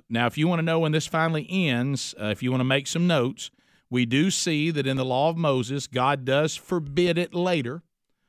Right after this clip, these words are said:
uh, and you can see that God, uh, tells Moses in Leviticus,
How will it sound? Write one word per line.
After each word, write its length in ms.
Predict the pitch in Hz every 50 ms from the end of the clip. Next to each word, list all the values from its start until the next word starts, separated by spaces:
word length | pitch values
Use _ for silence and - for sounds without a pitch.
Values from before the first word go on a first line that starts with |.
| _ -
uh, 240 | - 101 110 110 117 -
and 180 | 120 113 113 117
you 80 | 123
can 140 | 117 - 123
see 280 | - - - 151 147 139
that 140 | 127 123 87
God, 380 | 104 127 139 143 147 139 113 123
uh, 120 | 120 110 92
tells 300 | - - 143 143 131 135
Moses 400 | 147 147 147 151 131 131 143 127
in 180 | 131 120 127 139
Leviticus, 720 | 143 156 151 170 170 151 135 - - 131 147 - - -